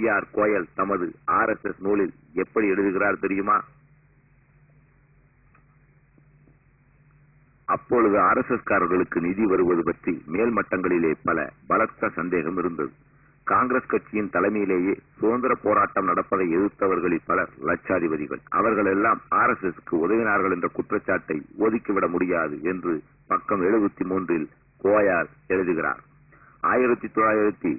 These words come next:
முப்பத்தி நான்காம் ஆண்டில் காங்கிரஸ் கட்சிக்குள்ளேயே இருக்கும் பார்ப்பன வகுப்பு வெறியர்களை எதிர்த்து காங்கிரஸ் கட்சிக்குள்ளேயே ஒரு பலமான சோசியலிச அணி உருவாகியது. அந்த நேரத்திலேதான்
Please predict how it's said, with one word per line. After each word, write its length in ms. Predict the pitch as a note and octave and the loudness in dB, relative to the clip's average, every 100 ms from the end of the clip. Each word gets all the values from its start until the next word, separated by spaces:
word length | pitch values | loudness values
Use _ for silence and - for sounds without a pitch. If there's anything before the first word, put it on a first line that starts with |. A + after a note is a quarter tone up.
| - | -6
முப்பத்தி 540 | E2+ - A#2+ - A2 | -18 -4 -2 -2 -2
நான்காம் 440 | G2 F2+ G#2+ G2+ F2+ | 0 0 0 0 2
ஆண்டில் 360 | F#2 G2+ G2 - | 0 0 -2 -2
காங்கிரஸ் 480 | - G#2 A#2 A2+ - | 0 2 2 0 0
கட்சிக்குள்ளேயே 640 | G2+ - G2+ G#2+ G#2 G#2+ F#2+ | -4 -2 0 2 4 4 4
இருக்கும் 420 | G2 - F#2 - | 2 0 -4 -2
பார்ப்பன 460 | F#2 G#2+ - G#2+ E2+ | 0 0 0 0 2
வகுப்பு 440 | F#2 G2 A#2 A2 | 2 2 0 2
வெறியர்களை 520 | F#2 G2+ A2 G2 G2 E2 | 2 4 4 2 2 0
எதிர்த்து 380 | F2 G2+ F#2+ G2+ - _ _ | 0 -2 -4 -10 -10 _ _
காங்கிரஸ் 460 | - G2+ A#2+ A#2 - | 0 2 2 0 0
கட்சிக்குள்ளேயே 680 | F#2+ - - G#2+ G2+ F#2+ E2+ | -4 -4 -2 2 2 4 2
ஒரு 160 | F2+ F2 | 2 0
பலமான 460 | D#2 F2+ A2 A2+ A2 F#2 | 2 2 2 4 2 0
சோசியலிச 500 | - G#2+ G2+ G#2+ F#2+ G2 | 0 0 0 -2 0 -2
அணி 200 | F#2 E2+ D#2+ | -2 -6 -4
உருவாகியது. 640 | F2 G2+ F#2 D#2+ D#2 C#2+ - _ - - | 0 2 0 0 -4 -6 -12 _ -20 -6
அந்த 200 | F#2 A2 A2+ | -4 0 0
நேரத்திலேதான் 840 | A2 A2+ A2 G#2+ G2 F#2 F2+ F#2 | 2 0 0 0 0 2 2 2